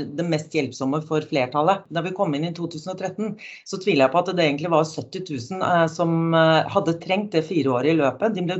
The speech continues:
gående og alt for lenge, fikk for mange forlengelser, og sånn sett ble vanskeligere også å hjelpe tilbake igjen til arbeidslivet, fordi at det blir, eh, når du først har falt utenfor, så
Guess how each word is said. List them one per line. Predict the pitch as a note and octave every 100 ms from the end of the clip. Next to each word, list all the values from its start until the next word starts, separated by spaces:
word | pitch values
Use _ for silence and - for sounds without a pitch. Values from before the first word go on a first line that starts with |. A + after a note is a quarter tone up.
| E3
gående | E3+ D3 C3 D#3+ -
og | D#3 E3 E3 D#3 -
alt | E3 D3+ -
for |
lenge, | D#3+ D3 G#3+ C4 - - _ -
fikk | G3
for | - F3+ F3+
mange | D3 C#3+
forlengelser, | - D#3+ C#3+ C#3+ - C4 C#4 - - - -
og | F#3+
sånn | G3+ D#3+
sett | C3 F#3 F#3 -
ble | D#3+ E3 E3+
vanskeligere | G3 F3+ C3 A2+ - C#3 E3+ C3+
også | C3 F3 F#3 -
å | F3+
hjelpe | F3+ C#3 C3+
tilbake | E3+ D#3 B2+ A#2 C#3+
igjen | F3 E3+
til | F3
arbeidslivet, | E3+ C3 B2+ D3 D3+ B3
fordi | C4 G#3+ C#3+
at |
det | D#3+ E3 C#3
blir, | C#3+ C#3+ C3+
eh, | F3+ E3+
når | E3 E3+
du |
først | E3 D#3+
har | G3+
falt | - F3 F3+
utenfor, | F3+ - - A3+ C#4+ - - - - -
så | -